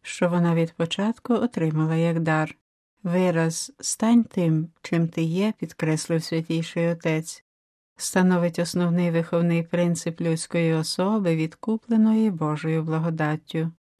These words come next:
Зроджений через хрещення до нового життя, християнин починає свій шлях зросту у вірі, яка приведе його до того, щоб з повним усвідомленням звертатись до Бога як до Отця,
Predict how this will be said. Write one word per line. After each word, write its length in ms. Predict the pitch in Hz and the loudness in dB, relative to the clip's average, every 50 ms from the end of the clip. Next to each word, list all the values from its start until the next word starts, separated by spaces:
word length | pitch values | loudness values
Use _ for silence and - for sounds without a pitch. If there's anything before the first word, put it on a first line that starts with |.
| _ | _
Зроджений 600 | 196 190 185 185 185 180 170 185 180 180 175 170 | 0 2 2 4 4 4 4 2 2 2 2 0
через 320 | 165 - 170 165 165 160 - | 0 0 2 2 2 0 0
хрещення 680 | - 170 165 165 165 - - 180 185 208 214 208 185 | -2 -4 -4 -2 -4 -6 -4 -2 0 2 2 2 2
до 140 | 170 175 175 | 2 0 0
нового 400 | 170 170 165 165 170 165 165 165 | 0 0 2 2 2 2 0 0
життя, 560 | 156 156 160 165 160 - - 202 214 220 226 | -2 -2 -2 -4 -4 -6 -6 -4 -2 -2 -2
християнин 680 | 214 - - 190 190 - - 196 190 196 202 226 240 240 | -4 -4 -6 -8 -8 -4 -2 -2 0 2 4 6 6 4
починає 680 | 233 - 196 185 - 185 180 185 196 208 214 202 190 180 | 4 0 -4 -4 -2 -2 0 0 0 0 0 0 0 -2
свій 280 | - - 175 170 170 | -2 -2 -2 -2 -2
шлях 360 | 170 - - 175 175 175 175 | -2 -2 0 0 2 2 0
зросту 500 | 170 175 175 175 175 170 - - - 175 | 0 0 0 0 0 0 -2 -4 -4 -2
у 180 | 165 165 165 165 | 0 0 0 0
вірі, 360 | 156 160 185 202 220 208 208 | 0 0 0 0 2 2 2
яка 380 | 180 170 165 170 165 - 196 196 | 2 2 0 0 -2 -2 -4 -6
приведе 540 | - - 196 185 175 180 175 170 175 170 170 | -4 -4 -4 -2 -2 -2 0 0 0 2 2
його 200 | 170 165 170 160 | 2 0 0 -2
до 160 | 165 165 165 | -2 -2 -4
того, 400 | 165 - 196 202 214 220 202 185 | -4 -2 -2 0 0 0 -2 -4
щоб 300 | - - - 170 165 - | -6 -6 -6 -6 -6 -6
з 80 | - | -10
повним 500 | - _ - 226 233 240 240 220 208 196 | -12 _ -2 -2 2 4 4 4 4 2
усвідомленням 920 | 180 175 - - - 175 180 175 180 170 170 165 170 165 165 165 165 160 | 0 -2 -4 -4 -4 -2 0 0 2 2 2 2 2 2 2 2 2 0
звертатись 640 | 160 - 170 170 165 - - 170 170 165 - 170 165 156 | 0 0 -2 -2 -2 -2 -2 -2 -2 0 -2 -4 -4 -2
до 160 | 156 160 151 | -2 -2 -2
Бога 300 | 156 165 175 190 196 202 | -2 -2 -2 -2 -2 0
як 240 | 196 196 190 190 185 | 0 -2 -2 -2 -2
до 200 | 196 196 202 202 | -2 -2 -2 -2
Отця, 500 | 202 - - - - 175 156 139 147 | -4 -6 -8 -4 -2 0 0 0 -2